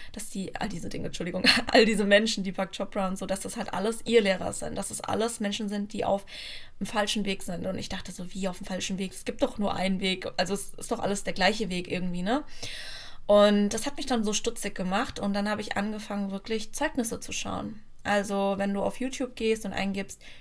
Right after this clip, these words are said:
New Age to Jesus, also New Age ist sozusagen, ähm, moderne Spiritualität.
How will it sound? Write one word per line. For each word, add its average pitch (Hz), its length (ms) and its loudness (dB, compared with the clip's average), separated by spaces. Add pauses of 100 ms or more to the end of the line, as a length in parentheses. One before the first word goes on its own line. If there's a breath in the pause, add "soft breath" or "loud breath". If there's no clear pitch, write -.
(140 loud breath)
New 240 200 4
Age 226 440 2
to - 100 -6
Jesus, 240 540 0
also 190 220 -4
New 196 300 0
Age 220 280 -2
ist 196 160 -4
sozusagen, 190 580 -4 (800 loud breath)
ähm, 196 460 -4
moderne 196 340 0
Spiritualität. 202 880 -4